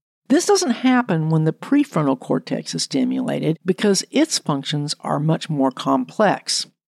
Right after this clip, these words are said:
Today, we talked a little bit about the importance of the prefrontal cortex in executive function and working memory,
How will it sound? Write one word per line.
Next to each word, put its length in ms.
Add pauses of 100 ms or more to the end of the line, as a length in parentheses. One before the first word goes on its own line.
(300)
Today, 600
we 160
talked 360
a 60
little 240
bit 180
about 280
the 60
importance 520
of 120
the 100
prefrontal 640
cortex 680
in 180
executive 760
function 800
and 180
working 460
memory, 560